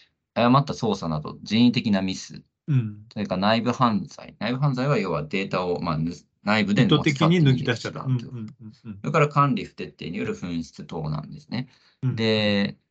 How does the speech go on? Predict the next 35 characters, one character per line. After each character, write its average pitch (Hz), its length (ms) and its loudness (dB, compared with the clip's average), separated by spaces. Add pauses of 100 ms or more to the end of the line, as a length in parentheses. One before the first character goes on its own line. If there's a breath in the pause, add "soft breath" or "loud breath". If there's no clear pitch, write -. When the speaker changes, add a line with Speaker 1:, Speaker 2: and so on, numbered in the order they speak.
(160)
Speaker 1:
ま 117 80 -2
あ、 - 40 -12
こ 147 60 4
の 185 100 4
四 127 140 2
つ - 140 -6
の 247 140 2
う 101 60 -2
ち、 101 320 -2
ま 90 80 -4
あ、 - 20 -6
セ 120 160 -8
キ - 80 -6
ュ 113 40 -2
リ 110 100 0
テ 160 80 0
ィ 135 60 6
の 107 80 4
脆 101 160 0
弱 104 200 -4
性 110 180 0
は 104 120 2
ど 110 80 0
う 117 80 0
し - 60 -8
て 120 60 0
も 95 120 0
そ 87 120 -8
の 85 120 -6
セ 98 120 -6
キ 110 120 -4
ュ - 20 -4
リ 101 140 -6
テ 107 80 -2
ィ 95 440 2